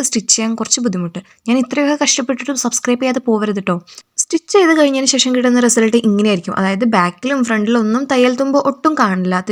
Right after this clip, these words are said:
രീതിയിലായിരിക്കും. Then ഇതിന് ശേഷം നമ്മൾക്ക് അതിൻ്റെ സൈഡ് ഒന്ന് മടക്കി അടിച്ച് നോക്കാം. അതിന് ശേഷം ദാ ഇത്രയേ ഉള്ളൂ പരിപാടി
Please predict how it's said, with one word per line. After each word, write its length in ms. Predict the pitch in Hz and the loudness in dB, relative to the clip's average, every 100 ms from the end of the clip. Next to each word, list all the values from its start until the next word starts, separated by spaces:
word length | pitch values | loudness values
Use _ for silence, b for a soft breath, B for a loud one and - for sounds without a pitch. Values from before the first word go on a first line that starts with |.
| 202 | -2
രീതിയിലായിരിക്കും. 520 | 180 180 170 170 - B B 294 | -2 -2 -2 -4 -10 B B -4
Then 100 | 320 294 | -2 0
ഇതിന് 180 | 302 285 | 0 0
ശേഷം 180 | 262 254 | 0 2
നമ്മൾക്ക് 260 | 233 220 220 | 2 2 0
അതിൻ്റെ 160 | 208 226 | -2 0
സൈഡ് 240 | 208 196 226 | 0 0 0
ഒന്ന് 120 | 208 247 | -2 -2
മടക്കി 260 | 269 269 285 | -2 -2 0
അടിച്ച് 200 | 202 - 185 | 0 0 -2
നോക്കാം. 200 | 175 - _ _ _ _ _ _ _ _ 247 | -6 -12 _ _ _ _ _ _ _ _ -6
അതിന് 260 | 247 311 311 | -2 0 2
ശേഷം 280 | 254 - 196 190 | 0 0 -2 -4
ദാ 80 | 185 208 214 | -6 -6 -8
ഇത്രയേ 380 | - 330 311 240 | -8 -2 0 2
ഉള്ളൂ 180 | 208 226 226 | 2 0 0
പരിപാടി 400 | 190 180 180 | -2 -2 -2